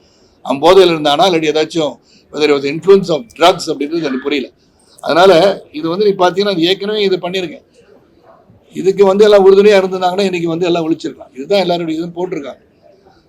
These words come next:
So மதுவை ஒழிப்போம் அப்படின்னு சொல்லும் போது we have to take severe action. ஏன்னா எது எதை பாதிக்குது,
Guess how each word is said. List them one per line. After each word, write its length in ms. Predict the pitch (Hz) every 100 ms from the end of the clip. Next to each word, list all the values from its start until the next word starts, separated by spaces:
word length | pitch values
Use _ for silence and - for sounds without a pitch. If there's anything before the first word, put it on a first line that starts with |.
| _
So 200 | - 156
மதுவை 360 | 143 165 214 208
ஒழிப்போம் 440 | 196 190 190 196
அப்படின்னு 260 | 190 170 170
சொல்லும் 180 | 175 180
போது 220 | 190 175 165 196 - _
we 100 | 156
have 200 | 190 214
to 100 | 214 165 147
take 200 | 175 160 -
severe 260 | 165 175 143
action. 360 | 147 - - _ _ _ _ _ _ _
ஏன்னா 160 | - 156 135
எது 280 | 151 190 180
எதை 240 | 165 185
பாதிக்குது, 480 | 156 160 147 139